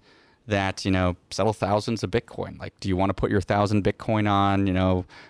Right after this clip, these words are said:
the BitMEX of the day, or would you rather have partial custody of that and trust, you know, these, this distribution of oracles?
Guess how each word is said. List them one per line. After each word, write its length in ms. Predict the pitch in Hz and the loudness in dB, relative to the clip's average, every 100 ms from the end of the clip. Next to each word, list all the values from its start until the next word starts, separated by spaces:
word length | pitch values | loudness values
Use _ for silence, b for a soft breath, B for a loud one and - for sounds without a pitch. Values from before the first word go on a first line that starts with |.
| B | B
the 60 | 101 | -2
BitMEX 480 | 110 107 110 - | 0 0 -2 -2
of 100 | 113 | -2
the 100 | 107 | 0
day, 280 | 107 107 123 | 4 4 4
or 220 | - 104 | 0 0
would 160 | 98 98 | 0 0
you 60 | 92 | 2
rather 460 | 98 101 101 98 - | 2 4 2 0 -4
have 340 | - 107 101 - | -6 -2 -2 -4
partial 320 | 104 101 101 | -4 -4 -6
custody 480 | - 123 - 110 101 | -4 -4 -2 -2 0
of 80 | |
that 220 | 95 98 90 | 2 2 0
and 180 | 92 90 | -4 -6
trust, 520 | - - 110 101 - 104 | -16 -10 -6 -4 -4 -2
you 60 | |
know, 120 | 101 | 0
these, 340 | 95 95 92 - B B - | 0 -2 -6 -12 B B -8
this 160 | 98 | -6
distribution 640 | - 110 120 101 110 - 107 | -4 -6 -6 -2 0 0 -4
of 100 | 90 | -2
oracles? 720 | 98 110 110 - - - | 0 2 0 -4 -6 -8